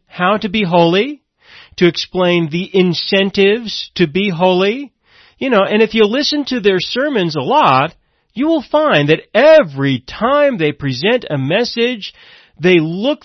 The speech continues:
for those little opportunities, or some big ones sometimes, but it's like every time they speak, they have to throw in there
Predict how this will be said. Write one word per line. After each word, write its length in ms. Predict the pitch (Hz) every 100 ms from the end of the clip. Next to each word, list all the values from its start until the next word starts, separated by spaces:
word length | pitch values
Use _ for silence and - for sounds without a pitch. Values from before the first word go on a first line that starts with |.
| _
for 180 | 202 175
those 340 | 151 147 - - _
little 420 | 135 156 277 285
opportunities, 800 | 240 233 226 - 214 208 214 220
or 80 | 135
some 200 | 113 120
big 240 | 113 190 131
ones 200 | 117 110
sometimes, 580 | 123 113 131 110 135
but 140 | - 185
it's 180 | 185 175
like 260 | 180 - _
every 500 | 262 339 285 233 175
time 480 | - - 226 285 226
they 220 | 185 175
speak, 760 | - - - 294 302 131 139 _ _ _ _ _ _ _
they 220 | 156 190
have 400 | 170 - 240 269
to 140 | 240 226
throw 360 | 202 208 214
in 220 | 226 339
there 420 | 214 123 120 139